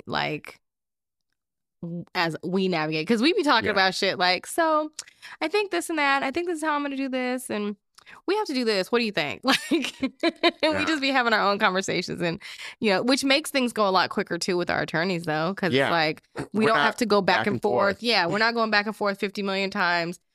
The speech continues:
Speaker 2: Mm-hmm.
Speaker 1: But, you know, the standard procedures that Solomon and his attorney get together, create the first draft, and send it to my attorney. She forwards it to me, and we kinda go over everything. She really just helps me understand, you know, what's in it and what it's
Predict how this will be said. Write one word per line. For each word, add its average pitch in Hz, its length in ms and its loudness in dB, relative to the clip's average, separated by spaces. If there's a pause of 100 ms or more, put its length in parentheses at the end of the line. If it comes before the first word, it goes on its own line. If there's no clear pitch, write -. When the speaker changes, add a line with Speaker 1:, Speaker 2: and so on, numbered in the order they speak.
(160)
Speaker 2:
Mm-hmm. 92 640 -4
Speaker 1:
But, 196 280 -4
you 214 140 0
know, 170 200 2
the 180 200 0
standard 196 800 -2 (120)
procedures 185 760 -2
that 156 420 -2
Solomon 202 640 0
and 175 160 -4
his 180 180 -4
attorney 175 360 -4
get 170 180 -4
together, 165 580 -4
create - 280 -4
the 175 60 -10
first 165 280 -6
draft, 165 420 -2
and 170 100 -4
send 170 200 -6
it - 60 -8
to - 100 -8
my 202 160 2
attorney. 185 400 -4
She - 180 -4
forwards 165 380 -4
it 160 100 -8
to - 100 -8
me, 208 380 -2 (560)
and 175 440 -2
we 175 140 -2
kinda 170 280 -2
go 165 240 -2
over 165 160 -4
everything. 160 760 -4 (720)
She - 160 0
really 254 200 2
just 220 160 -2
helps 196 240 -2
me 180 80 0
understand, 160 720 -2
you 180 140 -4
know, 147 180 -2
what's 160 400 -4
in 180 100 2
it 175 120 -2
and 156 160 -4
what 156 140 -2
it's - 280 -8